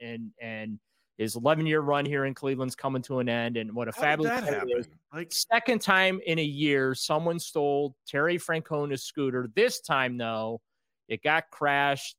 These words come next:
Speaker 1: beat up, and, like, really? So, uh, Nick Wilson, who's, uh, one of our afternoon co-hosts,
Speaker 2: Yeah.
Speaker 1: posted on X right back to me,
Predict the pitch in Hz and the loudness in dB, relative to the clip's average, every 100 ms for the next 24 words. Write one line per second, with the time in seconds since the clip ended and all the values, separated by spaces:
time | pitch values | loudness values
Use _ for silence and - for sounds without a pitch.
0 | _ _ _ _ 120 98 180 185 160 151 | _ _ _ _ -20 -4 0 4 4 4
1 | 147 - _ _ - 123 123 120 117 107 | 2 0 _ _ -6 0 2 0 -2 -8
2 | - - - 151 156 143 _ _ _ 160 | -10 -14 -6 0 0 0 _ _ _ 2
3 | 220 226 226 - _ _ - 175 165 156 | 4 6 4 0 _ _ 0 4 6 4
4 | 147 _ _ _ _ _ - 135 131 135 | 0 _ _ _ _ _ 0 2 4 2
5 | 143 151 190 196 170 180 - 139 123 131 | 0 2 0 2 2 2 2 0 0 -2
6 | 120 _ 143 139 120 123 123 120 120 120 | -10 _ -4 -4 -4 -4 -2 0 -2 -4
7 | 123 143 139 143 127 135 135 139 135 - | -2 -2 0 0 0 -2 -2 -4 -6 -6
8 | - 143 117 117 - - - - _ _ | -2 0 0 -2 -2 -6 -6 -10 _ _
9 | _ _ - 113 90 - _ _ _ _ | _ _ -10 -8 -8 -12 _ _ _ _
10 | - - 196 202 208 190 170 165 180 151 | -20 0 2 2 2 2 2 2 2 0
11 | 143 139 151 160 156 156 - 160 143 123 | 0 -2 -2 0 2 2 0 -4 -2 -2
12 | 123 | -2